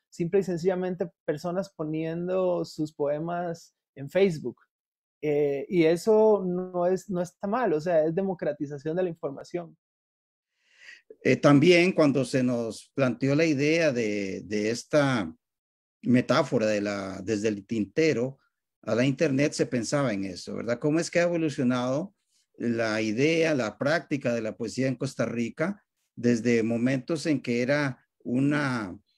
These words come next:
Speaker 2: manera de, de escribir materialmente incluso, de lo más básica, ¿verdad? Con la pluma en la mano, literalmente, hasta lo que hoy día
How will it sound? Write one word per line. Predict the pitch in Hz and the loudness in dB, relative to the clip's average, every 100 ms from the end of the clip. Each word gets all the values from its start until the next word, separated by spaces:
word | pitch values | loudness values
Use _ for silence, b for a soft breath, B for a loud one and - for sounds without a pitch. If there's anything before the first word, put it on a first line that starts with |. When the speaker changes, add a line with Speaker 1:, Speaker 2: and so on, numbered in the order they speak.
| _ | _
Speaker 2:
manera | 127 123 120 143 151 113 | 2 2 2 0 0 -2
de, | 107 95 98 | -4 -8 -8
de | 104 | -6
escribir | 107 - 104 117 156 101 - | -6 -4 0 2 2 0 2
materialmente | 123 120 120 113 135 143 143 143 | 2 2 -2 -2 -2 0 -2 -4
incluso, | 143 - 143 131 - 87 _ _ _ _ | -8 -6 -4 -4 -6 -14 _ _ _ _
de | 101 101 117 | -12 -4 -2
lo | 101 | 0
más | 104 120 | -2 -2
básica, | 117 92 - 117 147 | -2 -4 -6 -4 -2
¿verdad? | 90 104 | -2 -4
Con | 104 95 90 87 85 87 | -4 -4 -4 -6 -10 -12
la | 85 | -14
pluma | - 135 131 143 | 0 2 2 0
en | |
la | 120 | -2
mano, | 107 98 104 117 | -2 -4 -4 -4
literalmente, | 98 104 98 113 98 92 135 135 b b b - | -6 -6 -8 -6 -6 -8 -10 -12 b b b -2
hasta | 139 139 175 | 0 2 2
lo | 160 | 2
que | 147 120 | 2 2
hoy | 135 143 | 2 0
día | 139 135 156 208 | 0 0 -2 -4